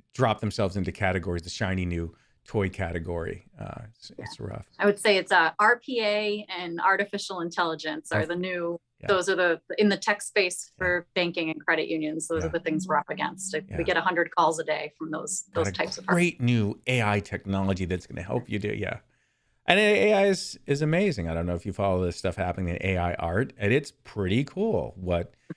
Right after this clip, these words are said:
Speaker 1: what systems can generate and do these days based on words that we, that we type in. Um, wanna ask you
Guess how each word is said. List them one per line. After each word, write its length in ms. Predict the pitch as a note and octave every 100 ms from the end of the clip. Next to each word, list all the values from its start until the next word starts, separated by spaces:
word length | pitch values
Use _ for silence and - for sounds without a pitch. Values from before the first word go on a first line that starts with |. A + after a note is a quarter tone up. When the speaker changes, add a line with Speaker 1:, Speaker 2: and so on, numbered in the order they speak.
| _ -
Speaker 1:
what 120 | F#2+
systems 520 | - G#2 - F2+ F2
can 340 | - G2 F#2 F#2
generate 540 | G2 F#2 F#2 F2 F2+
and 220 | - F#2
do 180 | E2+ F#2
these 200 | F2+ E2+
days 280 | F2 E2+ E2
based 280 | F2 E2+ F2+
on 220 | F2 E2+
words 300 | E2+ F2+ E2+
that 180 | F2 -
we, 220 | F2 F#2+ _ _ _
that 120 | G2+
we 100 | F#2
type 340 | F#2 G2 F#2+ -
in. 220 | F#2+ F2+ - _ _
Um, 340 | D#3+ D#3+ D3 - _ _ _ _ D#3
wanna 500 | F#3 A3 A3 G3+ - _ _ -
ask 280 | A#2+ B2 -
you 460 | A2 C3+ B2+ A#2